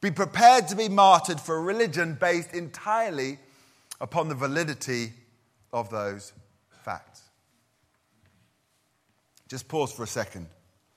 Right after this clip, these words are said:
Now, what if I'd been God? I, I don't think I'd have done it like that at all.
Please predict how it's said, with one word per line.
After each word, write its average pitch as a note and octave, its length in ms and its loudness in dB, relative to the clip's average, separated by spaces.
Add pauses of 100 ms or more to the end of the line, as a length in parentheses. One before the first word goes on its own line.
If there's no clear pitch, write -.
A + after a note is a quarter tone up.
(840)
Now, B3 100 4
what B3 100 8
if A3+ 120 2
I'd A3+ 400 8
been F#3 240 0
God? D3+ 320 6 (1120)
I, F3+ 440 6
I F#3+ 40 6
don't F3 220 2
think D3+ 180 -4
I'd C#3 140 4
have C3 80 -4
done C#3 160 4
it A#2+ 100 -8
like A#2+ 220 2
that A2+ 160 2
at - 160 -12
all. F#2+ 280 -8